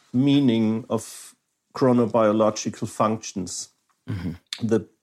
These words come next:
Speaker 1: better you are synchronized to the environmental conditions, the more energy your organism is able to save. So you are, mm,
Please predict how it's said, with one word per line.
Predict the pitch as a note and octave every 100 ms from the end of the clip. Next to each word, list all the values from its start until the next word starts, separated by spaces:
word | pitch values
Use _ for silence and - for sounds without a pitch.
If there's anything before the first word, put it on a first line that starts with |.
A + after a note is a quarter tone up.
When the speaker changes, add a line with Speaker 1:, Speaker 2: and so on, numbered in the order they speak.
| _
Speaker 1:
better | - B2 C3 B2+
you | B2 A2+
are | G#2+
synchronized | - D3+ D3 - G#2+ G#2+ F#2 G2 A#2 - _ -
to | A#2+
the | G2+ G#2+ G#2+ G#2 - - _ _ _ _ - -
environmental | A#2 G#2+ A2 A2 A2 A2+ A2 A#2
conditions, | G2+ A2 G2 B2+ C#3 - A2+ - - _ _ _ _ _
the | A#2+ A2+
more | A2+ A2+ A#2 B2 -
energy | B2 B2+ B2 A#2 B2+ B2 A#2+ A#2 - _ _ _
your | B2 A#2 A2
organism | A#2 A2+ A2 A2 A2 - A2
is | G#2+
able | G#2+ G#2+ G2 G#2
to | G#2 - B2
save. | - - A#2+ G#2 F#2+ F2 - - _ _ _ _ _ _ -
So | - - A2 A2 A2+ - -
you | B2 A#2+ A2+
are, | G#2+ G#2 G#2 G#2 A2+ - _ _ _
mm, | A#2+ A2+ A2+ A2+ A2 G#2+